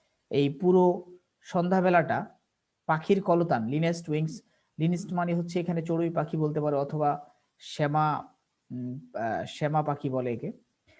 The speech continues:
"And evenings full of the leanest wings", অর্থাৎ বিকালের যে, আহ, স-, সন্ধ্যার যে সময়টা,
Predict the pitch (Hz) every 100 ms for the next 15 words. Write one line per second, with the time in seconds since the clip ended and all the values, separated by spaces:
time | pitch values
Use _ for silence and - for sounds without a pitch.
0 | _ 123 135 156 175 190 196 - 165 160
1 | 147 151 156 175 170 - 123 151 - -
2 | 127 131 - _ _ _ - 147 156 175
3 | 175 165 165 160 104 135 135 104 123 165
4 | 170 175 175 170 175 160 156 131 -